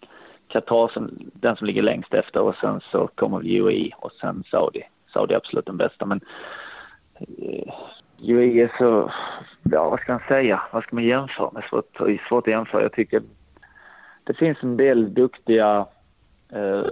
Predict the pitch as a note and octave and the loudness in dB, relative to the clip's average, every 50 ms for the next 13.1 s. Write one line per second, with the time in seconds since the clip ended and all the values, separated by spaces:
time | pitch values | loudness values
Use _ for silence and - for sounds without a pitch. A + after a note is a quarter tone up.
0 | - - - G#2+ A#2 - A#2 G#2+ G2 - A2+ - - A2+ G#2+ G#2 G2 F#2+ - F#2+ | -4 -2 0 0 0 2 2 0 0 -2 -4 -2 0 2 2 2 2 0 -2 -6
1 | F2+ F2 - - A2 G#2+ F#2 F#2 F#2+ - - - G2+ G2 F#2+ - - - A2 G#2+ | -10 -10 -4 -2 -2 -2 0 -2 -8 -4 0 0 0 0 0 -2 -2 0 2 2
2 | G2+ F#2+ F#2+ G2 G2+ G#2 G2 G#2+ G#2+ G#2+ A2 A2+ A2+ G#2 - - F2+ F2 F2+ - | 2 2 0 -2 -2 0 2 4 4 4 4 4 4 4 2 2 2 2 0 -2
3 | - - - - - - _ - - - _ _ _ _ - - - - - - | -6 -14 -16 -20 -20 -20 _ -20 -20 -20 _ _ _ _ -20 -20 -20 -8 -2 -2
4 | G#2+ G2+ - - F#2 F2+ - G2+ F#2+ - - F#2 - G2+ G#2 F#2+ F#2 - - G2 | -2 0 0 -4 -6 -4 -4 -4 -6 -4 -6 -8 -4 -2 0 0 0 0 0 0
5 | F2+ - - - - - - - - - - - - - - - - - - - | 0 0 0 -4 -8 -12 -16 -16 -16 -16 -16 -16 -16 -16 -18 -18 -20 -20 -20 -20
6 | - - A2+ A2+ A2+ A2+ - - B2 A2+ G#2 G2+ - - - A#2 A#2 A2+ A2 G#2+ | -8 -4 -2 0 0 0 2 2 4 4 4 2 0 0 2 4 4 4 4 2
7 | G2+ - G#2 G#2 G2+ G#2 G#2 G#2 - - G#2+ G2 G#2 G2 - - - - F2+ F#2 | 0 -2 0 0 0 0 -2 -4 -6 -8 -4 -2 -2 -2 -2 -4 -6 -4 -4 -4
8 | - - - G#2 G2 - F2 F#2 F#2 G2 - - - - A#2 A2+ A#2 A2+ A2 A2+ | -2 -2 -2 -2 0 0 -2 -4 -4 -4 -10 -10 -4 -2 -2 2 2 4 4 4
9 | A2 - - - A2+ A2 A2 G#2+ G#2+ G#2 G#2 G#2 - _ _ _ - - A2 A2 | 2 2 2 2 4 4 4 2 0 -2 -6 -10 -12 _ _ _ -6 -4 -4 -4
10 | - - B2+ A2+ - - - - G#2+ G#2+ G#2+ G#2 G#2 G2 A2 A2 - - - G2 | 0 2 2 2 2 -2 -4 -4 -4 -2 -2 -4 -2 0 0 -2 0 -2 -4 -2
11 | G2+ G2+ G2+ G#2 G#2 G2 - - - - - - - A2 G#2+ G2+ F#2+ - - _ | -2 -2 -2 -2 -2 -4 -6 -6 -8 -10 -8 -10 -10 -10 -8 -8 -10 -12 -16 _
12 | - - - - - - B2+ B2 G#2+ G#2+ - A2+ G#2+ - - - G#2+ G2+ F#2+ F#2 | -10 -10 -10 -6 -4 -2 -2 -2 0 -2 -2 -2 -2 -4 -6 -6 -4 -4 -4 -6
13 | E2+ | -8